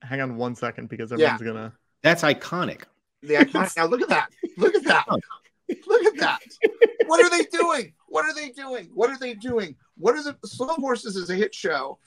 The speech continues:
Speaker 2: Are they making fun of Seeso, or are they trying to bring it back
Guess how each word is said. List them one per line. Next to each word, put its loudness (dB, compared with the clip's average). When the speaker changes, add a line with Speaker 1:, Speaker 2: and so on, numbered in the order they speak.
Speaker 2:
Are 4
they 2
making -2
fun 4
of 2
Seeso, -2
or 4
are -2
they 0
trying 2
to -4
bring -2
it -6
back 2